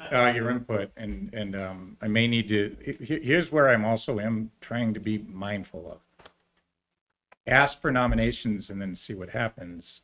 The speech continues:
and then at some point, we haven't agreed on a process amongst the seven of us. And then however a candidate is selected, somebody's questioning the validity of that candidate for months or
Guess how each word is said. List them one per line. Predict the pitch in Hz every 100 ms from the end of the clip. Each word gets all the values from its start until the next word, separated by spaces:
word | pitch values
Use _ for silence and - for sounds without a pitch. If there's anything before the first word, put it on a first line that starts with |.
| -
and | 104
then | 104 101 98 95 -
at | 107 _
some | - - 117
point, | - 120 104 104 - _ -
we | 98
haven't | 127 135 110 110
agreed | 107 92 101 98
on | 92
a | 92
process | - 95 87 98 -
amongst | 92 95 -
the | -
seven | - - 76 80
of | -
us. | - - _ _ _ _ _ _ _ _ _ _ _ _ _ _
And | 101
then | 101 104 95
however | - 104 107 110 101 98 - _ _
a | -
candidate | - 113 107 98
is | 90
selected, | - 117 113 - 95 92 _ - - _ _ _
somebody's | - 113 107 101
questioning | - 143 123 - 107 98 95 98 -
the | 98
validity | 101 104 101 95 92
of |
that | 92 90
candidate | - 104 95 90 82 _ _ _ -
for | 98 90
months | 87 92 92 90 -
or | 87 82